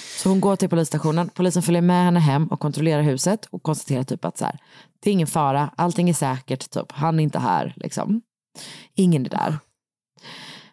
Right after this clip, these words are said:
Men dagen efter så ringer hon larmcentralen och berättar att George står utanför och bankar på dörren.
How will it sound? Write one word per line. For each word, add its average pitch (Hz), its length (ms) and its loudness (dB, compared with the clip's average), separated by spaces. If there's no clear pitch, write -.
Men 190 240 2
dagen 196 340 0
efter 160 200 0
så 147 100 0
ringer 143 180 2
hon 139 120 2
larmcentralen 180 760 2
och 170 120 -4
berättar 147 360 -2
att 135 200 -4
George 170 220 2
står - 320 -2
utanför 147 540 -2
och - 120 -4
bankar 147 280 -4
på - 80 -10
dörren. 190 460 -4